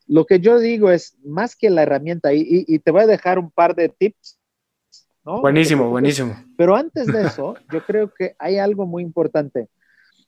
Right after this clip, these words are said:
Speaker 1: Es definir, o sea, yo no necesito crear la tecnología en algo que estoy buscando. Eso es muy importante. ¿Por qué? Porque el miedo que mucha gente tiene es, "Oye, yo no soy bueno con tecnología, ¿no? No me gusta la tecnología".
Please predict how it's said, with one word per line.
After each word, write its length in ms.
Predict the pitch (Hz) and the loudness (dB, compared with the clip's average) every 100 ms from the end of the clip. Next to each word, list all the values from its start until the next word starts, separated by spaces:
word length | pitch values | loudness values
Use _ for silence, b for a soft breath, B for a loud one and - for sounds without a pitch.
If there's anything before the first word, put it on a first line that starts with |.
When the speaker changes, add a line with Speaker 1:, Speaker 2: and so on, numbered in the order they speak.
| _ _ | _ _
Speaker 1:
Es 140 | 175 | -2
definir, 480 | 175 220 220 233 233 - _ _ | 0 0 -2 -2 -4 -14 _ _
o 80 | 175 | -2
sea, 240 | 180 165 | -2 -2
yo 240 | 147 143 247 | -4 -2 0
no 140 | 285 | -2
necesito 680 | 240 165 135 - 185 - 196 _ | -4 -4 -6 -8 -6 -2 -4 _
crear 480 | 156 131 139 185 208 | 0 2 4 4 2
la 140 | 170 | 0
tecnología 880 | - 131 131 123 120 - 156 120 175 - _ _ _ _ _ _ _ _ _ _ _ _ _ _ _ _ _ _ | -4 -6 -8 -8 -8 -2 0 0 -2 -10 _ _ _ _ _ _ _ _ _ _ _ _ _ _ _ _ _ _
en 180 | 143 147 | -2 2
algo 240 | 156 160 | 4 2
que 100 | - | -2
estoy 200 | 117 143 | 0 2
buscando. 480 | 131 - 120 104 92 _ 156 | 2 -2 -6 -8 -12 _ -4
Eso 100 | 196 | 0
es 80 | |
muy 140 | 196 220 | 4 4
importante. 580 | 185 147 - 117 - - | 4 0 0 -6 -8 -6
¿Por 260 | - 165 | -2 0
qué? 240 | 214 254 - b b b _ | 0 -2 -4 b b b _
Porque 280 | 170 165 202 | 0 2 2
el 120 | 196 | 2
miedo 540 | 196 247 320 277 190 180 | 0 0 2 4 2 2
que 100 | 139 | -4
mucha 300 | 165 - 185 | -2 -2 -2
gente 340 | 180 170 160 | -4 -2 -4
tiene 460 | - 170 147 165 - | -2 -4 -2 -4 0
es, 200 | 139 135 | -2 0
"Oye, 240 | 156 151 127 | 4 4 4
yo 100 | 170 | -2
no 100 | 175 | -2
soy 140 | 165 | 0
bueno 220 | 147 147 | 0 -2
con 140 | - 123 | -6 -6
tecnología, 560 | 123 120 113 - 104 | -6 -6 -6 -4 -6
¿no? 240 | 104 135 165 | -6 -8 -6
No 100 | 135 | -2
me 80 | |
gusta 220 | 135 143 120 | -2 0 -2
la 80 | |
tecnología". 580 | 110 110 110 107 - 98 | -2 -8 -10 -10 -10 -12